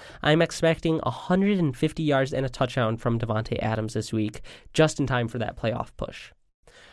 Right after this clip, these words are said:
All right, D J Chark, he's next. He's another player who I think is primed for a huge game. I, he's almost matchup proof at this point based on his talent. However, things have slowed down a bit, at least consistency-wise, with,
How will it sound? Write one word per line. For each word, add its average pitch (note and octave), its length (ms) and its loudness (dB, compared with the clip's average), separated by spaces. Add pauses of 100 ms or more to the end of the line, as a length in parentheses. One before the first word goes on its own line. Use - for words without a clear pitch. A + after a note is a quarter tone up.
(160)
All C#3+ 60 -2
right, C#3+ 220 0
D G3 160 0
J G#3+ 160 0
Chark, F#3+ 260 2
he's F#3+ 220 2
next. E3 400 2 (180)
He's G#3 160 2
another A3 320 8
player F#3 320 6
who F3+ 220 6
I E3 80 8
think F3 180 4
is D#3+ 100 2
primed D#3 440 2
for C#3+ 260 2
a C3 220 4
huge D3+ 360 2
game. G3+ 320 0 (300)
I, F3 260 2
he's F#3+ 200 4
almost A#3 260 4
matchup C#3 380 2
proof F#3+ 260 2
at E3 140 0
this E3+ 120 2
point F3 300 2
based D3+ 300 0
on D3+ 100 2
his C3 180 0
talent. C3+ 500 2 (280)
However, E3 300 4
things F3+ 260 2
have - 140 0
slowed D3 320 2
down C#3 240 2
a C#3 40 0
bit, B2 300 4
at C3+ 140 0
least D3 220 0
consistency-wise, C3 1040 0
with, B2 260 0